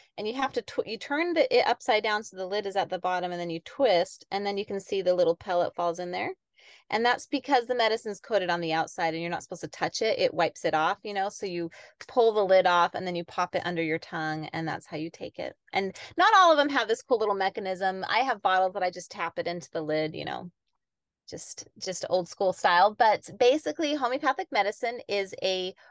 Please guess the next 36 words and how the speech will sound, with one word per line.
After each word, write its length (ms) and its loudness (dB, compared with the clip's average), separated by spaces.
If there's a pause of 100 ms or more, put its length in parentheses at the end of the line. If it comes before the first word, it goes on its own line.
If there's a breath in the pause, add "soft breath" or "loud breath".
(200 soft breath)
wonderful 760 2
system 360 -6
of 120 -8
medicine. 340 0
Now, 240 2
in 160 -8
the 60 -4
United 280 -2
States 300 -8
in 80 -12
particular, 460 -6
people 280 -6
confuse 480 -6
homeopathy 680 -2
with, 260 0 (400 loud breath)
like, 160 0
home 320 -2
remedies, 400 0
'cause 60 -16
that 160 0
word 140 2
home 280 -8
is 160 -6
in 100 -4
there, 160 0
and 120 0
that's 180 -2
super 320 -6
common. 420 -2 (280 loud breath)
If 120 -2
you 140 4
were 80 6
in 160 2 (100)
England, 480 2
for 140 0
example, 420 -2